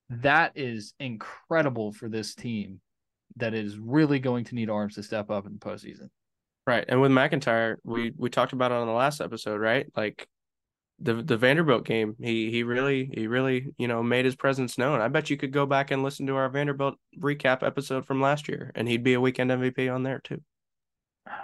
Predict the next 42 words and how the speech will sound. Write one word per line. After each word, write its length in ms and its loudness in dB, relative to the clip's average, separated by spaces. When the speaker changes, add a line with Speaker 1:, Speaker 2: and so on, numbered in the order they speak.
Speaker 1:
Probably 280 -2
so. 200 -8
All 80 0
right. 140 -4
Um, 540 4
we've 180 -2
gone 260 4
long 200 2
enough. 380 -8
You 160 -8
guys 180 0
have 140 -8
listened 300 -2
to 100 -4
our 160 2
voices 560 -6
long 400 2
enough. 380 -2
Robert, 340 0
are 140 -6
you 160 -2
going 220 4
to 60 -10
be 120 -4
on 100 0
the 80 -4
S 140 -8
E 40 -6
C 140 -8
tournament 400 -4
preview? 300 -4
Speaker 2:
Uh, 260 2
depends 340 -4
on 140 2
when 120 2
we 80 2
record. 400 2
It 40 -2
remains 340 -2
to 80 -8
be 100 0
seen. 300 -2